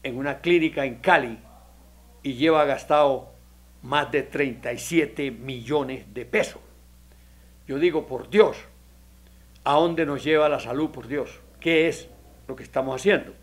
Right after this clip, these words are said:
Entonces, mi vocación médica sigue siendo, eh, que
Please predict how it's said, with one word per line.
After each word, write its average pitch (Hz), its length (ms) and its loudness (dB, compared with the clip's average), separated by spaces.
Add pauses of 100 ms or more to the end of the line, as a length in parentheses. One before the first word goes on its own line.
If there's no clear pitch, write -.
(1600)
Entonces, 247 680 8 (1900)
mi 185 180 4
vocación 190 480 6
médica 214 460 10
sigue 190 260 4
siendo, 190 500 4
eh, 160 180 0
que 156 480 2